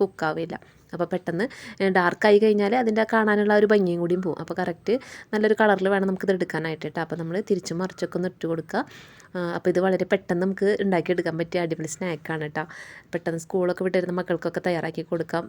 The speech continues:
പിന്നെ ഒരു സ്നാക്കും ഇല്ലാത്ത സമയത്ത് പെട്ടെന്ന് നമുക്ക് തട്ടിക്കൂട്ടാൻ പറ്റിയ അടിപൊളി ഐറ്റമാണ് കേട്ടോ. എന്തായാലും ചോറ് എല്ലാവരുടെ വീട്ടിലുണ്ടാവും, മിക്ക ദിവസങ്ങളിലും ചോറ് ബാക്കി വരുന്ന വീടുകളുണ്ടാവും. അപ്പോൾ ബാക്കി വരുന്ന സമയത്ത് ചോറ് ആരും ഇനിയിപ്പോൾ കളയേ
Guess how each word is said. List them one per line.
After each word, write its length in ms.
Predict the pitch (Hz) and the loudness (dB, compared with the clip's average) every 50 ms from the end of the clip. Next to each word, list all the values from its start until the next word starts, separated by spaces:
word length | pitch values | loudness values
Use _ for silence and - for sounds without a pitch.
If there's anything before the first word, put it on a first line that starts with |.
| - - | -10 -14
പിന്നെ 200 | - - 165 165 - - 160 165 | -8 -4 -4 -4 -2 -2 -2 -2
ഒരു 200 | 165 165 190 214 - - 226 - | 0 2 2 0 0 -2 -4 0
സ്നാക്കും 380 | - 240 214 196 180 - 202 196 | 2 2 2 2 4 4 4 6
ഇല്ലാത്ത 220 | 190 180 - 175 160 190 | 6 4 2 2 0 0
സമയത്ത് 300 | 180 175 170 170 - 175 - | 0 0 0 -2 -4 -4 -6
പെട്ടെന്ന് 280 | 175 - - 165 160 170 | -4 -4 -2 -4 -2 -2
നമുക്ക് 180 | 170 160 185 - 180 | -2 -2 -2 -2 -2
തട്ടിക്കൂട്ടാൻ 460 | 165 - 151 - - 165 - 160 160 160 | -2 -2 -4 -4 -4 -4 -4 -4 -4 -4
പറ്റിയ 220 | 160 160 - 165 175 - - - - - - - - - 190 | -6 -4 -4 -4 -4 -6 -10 -20 -20 -18 -16 -14 -6 -2 2
അടിപൊളി 260 | 190 180 165 170 185 190 185 | 2 4 4 6 6 6 4
ഐറ്റമാണ് 260 | 185 - 156 156 156 | 4 2 0 0 0
കേട്ടോ. 120 | 151 156 156 156 | -2 -2 -2 -2
എന്തായാലും 300 | 156 175 180 190 196 196 214 | 0 2 2 2 2 2 2
ചോറ് 220 | 208 196 190 196 190 | 4 4 4 4 4
എല്ലാവരുടെ 280 | 196 202 202 185 185 190 | 4 4 6 6 6 4
വീട്ടിലുണ്ടാവും, 500 | 190 185 190 185 185 180 175 165 165 185 - - - - - - - 175 | 4 4 2 2 2 2 0 0 -2 -4 -6 -12 -16 -16 -12 -6 -4 -2
മിക്ക 120 | 165 - 170 170 | 0 2 2 4
ദിവസങ്ങളിലും 520 | 185 185 185 196 180 180 175 175 180 190 190 - | 4 2 2 0 -2 -2 0 0 0 0 2 4
ചോറ് 180 | 185 175 170 165 180 | 4 4 4 4 2
ബാക്കി 240 | 175 165 165 - 180 180 | 0 0 0 2 2 2
വരുന്ന 200 | 175 170 170 170 175 190 | 4 2 2 4 4 4
വീടുകളുണ്ടാവും. 520 | 175 170 160 156 160 156 151 156 - - - - - - - - - - 147 | 4 4 4 2 2 -2 -2 -4 -6 -8 -16 -20 -20 -18 -18 -16 -14 -12 -10
അപ്പോൾ 200 | - - 151 160 185 - - 180 180 175 180 | -4 -2 -2 -2 -2 -4 -4 -6 -2 0 2
ബാക്കി 200 | 175 165 - - 170 | 2 2 2 2 0
വരുന്ന 160 | 170 175 170 - 202 | 2 0 0 0 0
സമയത്ത് 300 | 196 196 190 185 202 - 208 | 0 0 0 0 0 2 4
ചോറ് 180 | 202 196 196 196 | 4 6 6 6
ആരും 200 | 196 196 196 208 202 | 4 4 2 0 0
ഇനിയിപ്പോൾ 280 | 202 202 196 - 202 196 - 196 | -2 -2 0 0 0 0 2 4
കളയേ 360 | 196 190 185 180 190 214 190 | 4 6 6 6 6 4 4